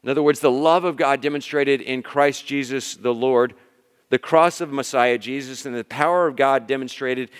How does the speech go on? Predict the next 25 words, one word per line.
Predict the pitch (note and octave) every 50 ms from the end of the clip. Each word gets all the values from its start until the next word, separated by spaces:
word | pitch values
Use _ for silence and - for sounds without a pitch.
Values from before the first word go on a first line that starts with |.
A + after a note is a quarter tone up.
| - - -
in | - C3 C3+ C3+ C#3 C#3 C3
the | A#2+ B2+
resurrection | B2 B2 C#3 D3+ D3 B2+ C3+ B2+ C3+ D#3+ F3+ F3 - F3 E3
of | D3 C3
Messiah | B2+ A#2+ - - A#2+ A2+ A#2 A2+ A2+
Je-, | G#2 A2+ B2 B2+ C3 C3 - - - - _
Jesus | - B2+ C3 B2+ A#2 D3+ C#3+ - -
to | - C#3 C3
be | A2+ C#3 C#3+
declared | C#3+ C3+ C#3+ C3+ - - - D#3 E3 F3+ F#3+ F#3+ F3+ D3 -
to | - - D#3+ E3+ F3+ F3 D3
the | D3 C#3+
nations | C3+ C3 C3 C#3+ E3+ G3 G3+ D3 - - F#2 D#2 D2 - - - - - _ _ _ _ _ _ _ _ _ _ _ _ _ _ _ _ _ _ _ _ _ _ _ _ _ _ _ _ _ _ _ _ _ _ _ _ _ _ _
without | - B2 A#2+ C3+ D3 E3+ F#3+
ever | F#3+ F#3 F3 F3 E3+
leaving | D#3+ E3 E3 F3 F3 E3+ C#3
Jerusalem. | B2+ D3 D#3 E3+ E3+ - - C3+ F#2+ C#2+ - _ _ _ _ _ _ _ _ _ _ _ _ _ _ _
It | - C#3
was | D3+ D3+ D3 A#2+
missions | A#2 C3 C#3+ D#3+ F#3+ G3 - - D3 B2+ A#2+ B2+ C3+ - - - - - _ _ _ _ _ _ _ _ _ _ _
made | G#2+ B2 C#3 D#3 E3+ F3 F3 E3+ E3
incredibly | - C#3+ D3 C#3+ - - - - D#3 E3 F3 F#3+ F3+ D3 E3 E3 E3 D#3+ -
easy | - D#3+ E3+ F3 D3+ - A2 A2 A2 G#2+ - _
by | G#2+ G#2 B2+ C#3 C#3 C3
God. | A2+ C#3+ C#3+ C#3 A2 D#2+ -